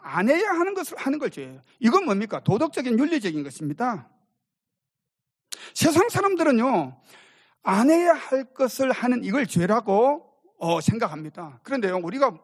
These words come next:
아는 것은요, 해야 할 것을 안 하는 것이, 이게 더 큰 죄인 거예요. 할렐루야. 여러분,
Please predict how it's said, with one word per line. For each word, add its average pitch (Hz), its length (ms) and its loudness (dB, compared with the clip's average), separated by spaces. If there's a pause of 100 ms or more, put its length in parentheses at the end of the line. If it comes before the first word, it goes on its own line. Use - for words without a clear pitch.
(140)
아는 190 180 0
것은요, 208 480 -8 (580)
해야 311 220 4
할 240 80 0
것을 - 220 -12
안 135 220 -8
하는 208 180 -2
것이, 214 240 -6 (360)
이게 220 260 2 (360)
더 165 100 -8
큰 269 220 -12
죄인 135 220 -6
거예요. 123 280 -20 (3000)
할렐루야. 165 720 -2 (1900)
여러분, 175 380 0